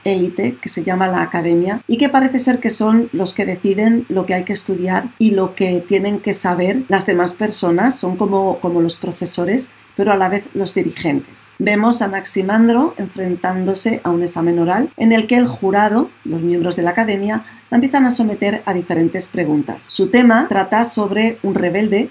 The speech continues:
que hizo algo en esta sociedad que cambió totalmente la historia. Y conforme avanza el examen vamos a ir descubriendo cada vez más y más cosas de los entresijos de esta supuesta sociedad estructurada, feliz, que se supone que no es una distopía.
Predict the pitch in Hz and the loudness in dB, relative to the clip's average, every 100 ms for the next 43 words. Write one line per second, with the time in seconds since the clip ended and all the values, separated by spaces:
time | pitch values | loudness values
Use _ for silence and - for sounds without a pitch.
0 | _ - 190 247 247 226 226 226 208 254 | _ -2 0 2 2 4 4 4 2 -2
1 | - 180 185 190 226 226 240 214 240 - | -2 -4 -4 -4 -4 0 0 0 -2 -4
2 | 202 190 175 190 208 208 190 185 190 220 | -4 -2 -2 -2 -2 -4 -4 -2 -2 -2
3 | - 170 165 - 170 151 - _ - 240 | -2 -4 -4 -2 -2 -4 -8 _ 0 2
4 | 285 262 277 262 262 240 214 220 220 214 | 2 4 4 6 4 2 0 -2 0 -2
5 | 214 - 240 226 233 208 208 208 208 208 | -2 -2 0 2 2 0 -4 -4 -4 -4
6 | 202 196 180 196 196 214 214 - - 214 | -4 -2 0 0 0 -4 -6 -14 -2 0
7 | 220 214 202 208 214 - 180 185 196 - | 2 0 0 -2 -4 -4 -2 0 -2 -4
8 | 196 196 202 - 233 269 262 240 233 220 | -4 -2 -4 0 2 2 2 2 2 2
9 | 196 - 196 214 214 214 _ - 208 233 | -2 0 0 0 -2 -4 _ -2 0 2
10 | 262 254 226 214 202 - 208 - 185 180 | 0 0 -2 0 -2 0 -2 -2 -4 0
11 | 160 185 - - _ - 175 - 202 - | 0 0 -4 -18 _ -6 -4 -4 -4 -2
12 | 175 170 180 220 220 214 175 185 - - | 0 2 2 0 -2 0 0 0 -2 -4
13 | - 247 277 214 190 202 202 180 180 202 | -2 0 0 0 -2 -2 0 0 0 -2
14 | - - - _ - 202 196 190 175 - | -4 -16 -20 _ -4 0 0 0 -4 -4
15 | - 151 - | -2 -2 -4